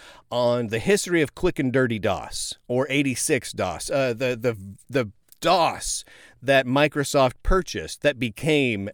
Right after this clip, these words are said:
M S dos. I did a history article on that. I recommend reading it. It's not, um, <sighs> this is a topic. The history of dos is a, is a topic that has been talked about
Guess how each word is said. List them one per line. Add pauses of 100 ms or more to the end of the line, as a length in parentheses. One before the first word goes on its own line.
M
S
dos.
I
did
a
history
article
on
that. (1000)
I
recommend
reading
it. (1300)
It's
not,
um, (100)
<sighs> (2000)
this
is
a
topic. (180)
The
history
of
dos (120)
is
a,
is
a
topic
that
has
been
talked
about